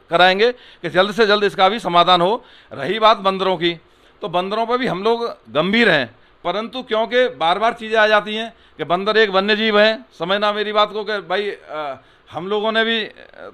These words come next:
थोड़ा सा अपना जो शहरीकरण हुआ है, उनका वो हुआ है, कई बार अभियान भी चलाया गया, बंदर पकड़े भी गए, दूसरी जगह स्थानांतरित भी किए गए। तो अब आएगा, बोर्ड आएगा, निश्चित ही हमारे विनोद जी जो हैं, बहुत ही पढ़े लिखे शिक्षित, अ, व्यक्ति हैं,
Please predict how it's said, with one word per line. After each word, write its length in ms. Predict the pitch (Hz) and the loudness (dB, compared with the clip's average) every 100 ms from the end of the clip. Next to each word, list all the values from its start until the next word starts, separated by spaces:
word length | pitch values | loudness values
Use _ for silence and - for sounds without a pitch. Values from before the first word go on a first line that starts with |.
| - | -10
थोड़ा 200 | 165 196 | 0 2
सा 140 | 202 | 4
अपना 240 | 208 202 214 | 2 2 2
जो 120 | 208 | 0
शहरीकरण 500 | 175 156 196 202 214 | 0 -2 0 0 2
हुआ 240 | 190 185 | 4 6
है, 180 | 190 226 - - 160 | 6 2 -6 -20 -14
उनका 300 | 165 180 214 202 123 - - | -10 2 4 4 0 -16 -8
वो 160 | 170 | -4
हुआ 180 | 185 208 | 4 6
है, 60 | 214 | 6
कई 200 | - 214 | 4 4
बार 140 | 226 214 117 - _ - 156 | 2 2 -6 -12 _ -6 -2
अभियान 300 | 151 165 208 | 2 2 2
भी 60 | |
चलाया 320 | 208 170 165 | -2 2 2
गया, 220 | 151 156 - _ _ _ | 2 -2 -6 _ _ _
बंदर 260 | 113 160 196 | -8 -6 -6
पकड़े 360 | - 170 208 220 | -8 -2 0 0
भी 120 | 214 | 0
गए, 160 | 202 | -2
दूसरी 340 | 208 185 196 208 | -2 -8 -8 -2
जगह 220 | 208 214 | 0 0
स्थानांतरित 560 | - 156 185 208 220 214 | 0 0 0 -2 -4 -2
भी 200 | 214 208 | -4 -2
किए 220 | 190 180 | 0 2
गए। 140 | 202 - _ _ _ | 0 -2 _ _ _
तो 60 | 180 | -6
अब 120 | 208 | -2
आएगा, 340 | 185 208 233 240 | 2 4 4 2
बोर्ड 220 | 208 220 | 4 6
आएगा, 500 | 190 190 220 247 - _ - | 6 6 4 4 -2 _ -10
निश्चित 320 | 156 - 202 | -10 -6 -4
ही 360 | 214 226 214 165 - | -2 0 -2 -4 -10
हमारे 340 | 101 147 185 208 | -6 -2 0 0
विनोद 280 | 185 202 196 | -2 -4 -4
जी 100 | 214 | -2
जो 160 | 196 | 0
हैं, 180 | 208 180 | 0 -2
बहुत 220 | 143 170 | -6 -6
ही 200 | 202 160 _ _ _ | -8 -10 _ _ _
पढ़े 200 | 135 147 | -4 -2
लिखे 240 | 185 196 208 | 0 0 0
शिक्षित, 420 | 165 - 208 208 | -2 -4 -4 -4
अ, 40 | 190 185 180 143 131 147 | -6 -4 -4 -6 -6 -6
व्यक्ति 320 | 147 175 208 202 | -4 -6 -4 -2
हैं, 220 | 190 | -2